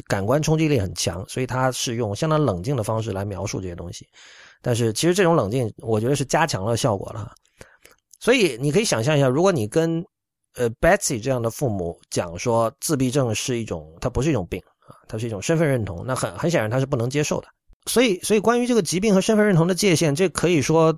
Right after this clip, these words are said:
怎么说，我，我，我个人认为哈，我，我对这个问题没有太深的研究，但我的理解是这是一种协商啊，这是一种这个社会层面的一种整体性的协商。那当然它跟医学本身的进展也是息息相关的，就是，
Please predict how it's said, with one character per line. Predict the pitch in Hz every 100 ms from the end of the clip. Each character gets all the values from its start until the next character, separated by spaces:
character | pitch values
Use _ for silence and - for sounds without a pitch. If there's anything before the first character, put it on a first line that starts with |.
| -
怎 | 107
么 | 107
说， | 139 135
我， | 110 101
我， | 107 107
我 | 107 107
个 | 113
人 | 180
认 | 123 101
为 | 95
哈， | 92
我， | 90 92
我 | 90 107
对 | 175
这 | 185
个 | 175
问 | 160
题 | 139
没 | 147
有 | 131
太 | 151
深 | 117 135
的 |
研 | 117
究， | 101
但 | 117 156 131 - - -
我 | -
的 | 127
理 | 175 175
解 | 131
是 | 104
这 | 117 151
是 |
一 | 143
种 | 101
协 | - 107
商 | 120 131 147 - _ _ _ _
啊， | - - _ - _
这 | 131
是 | 131
一 |
种 | 120 104 92 92
这 | -
个 | 110 101
社 | - 202
会 | 156
层 | 135 107
面 | 123 117
的 |
一 | 113
种 | 104
整 | 101 117
体 | 123
性 | 101 107
的 |
协 | 101 95
商。 | 104 110
那 | 131
当 | 123 156
然 | 156
它 | 156
跟 | 151 156 156 - - _ _
医 | 202 208
学 | - 123
本 | 139 107
身 | 90 156
的 | 165
进 | 185
展 | 123 92
也 | 90
是 | 113
息 | -
息 | 127
相 | 123 120
关 | 131 127
的， | 104 -
就 | 107
是， | 101 95 87